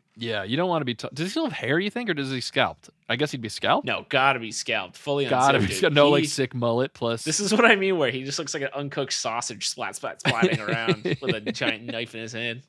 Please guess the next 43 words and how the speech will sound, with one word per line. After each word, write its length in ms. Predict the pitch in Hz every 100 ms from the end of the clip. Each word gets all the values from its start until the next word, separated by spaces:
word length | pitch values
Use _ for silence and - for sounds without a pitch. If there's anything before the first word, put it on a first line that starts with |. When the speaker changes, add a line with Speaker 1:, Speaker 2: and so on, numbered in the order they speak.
| _ - - - - _ _ _ -
Speaker 1:
Kni-, 240 | 113 156 -
oh, 260 | 131 147 131
yeah. 440 | 127 110 85 87 - - _ -
That's 380 | 127 127 - -
how. 260 | - 175 -
So 180 | - 208
he 120 | 269
had 180 | 262 185
to 80 | 170
have 120 | 139
Speaker 2:
That's 260 | 151 151
a 40 | 202
Speaker 1:
either 140 | 220
he 140 | 202 226
owned 260 | 185 220
a 60 | 190
Speaker 2:
knife. 600 | 156 156 127 113 - -
Speaker 1:
knife 20 | _ _
Speaker 2:
Yeah. 280 | 117 113 101 - _ _
Speaker 1:
or 120 | 147 175
he 60 |
would 120 | 190
have 180 | 202 175
gone 260 | 147 156 170
to 80 | 160
a 60 |
store 360 | 123 - 139 143
and 120 | 110
bought 240 | 120 131 120
it 200 | 110 -
<laughs> 680 | 147 - - - 170 _ _
and 180 | 135 165
Speaker 2:
No, 120 | 302
Speaker 1:
been 60 | 147
Speaker 2:
he, 60 |
Speaker 1:
like, 400 | 135 151 - - _ _
Speaker 2:
he 160 | 180
got, 300 | 175 175 233 -
isn't 220 | 180 226
it 80 | 233
the 80 | 214
same 200 | 233 220
knife? 360 | 180 320 -